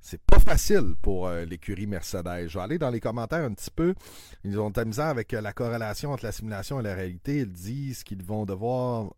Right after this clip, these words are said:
avoir moins de misère sur le circuit, moins rapide. On le voit avec les autres é-, écuries que le moteur Mercedes est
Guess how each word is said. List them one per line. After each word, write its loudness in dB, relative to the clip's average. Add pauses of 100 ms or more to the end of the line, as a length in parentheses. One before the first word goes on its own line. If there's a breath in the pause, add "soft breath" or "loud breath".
avoir -10
moins -6
de -6
misère -6
sur -10
le -10
circuit, -12
moins -6
rapide. -4 (540 loud breath)
On -12
le -12
voit -2
avec -6
les -8
autres -10
é-, -14
écuries -10
que -4
le -4
moteur -10
Mercedes -10
est -12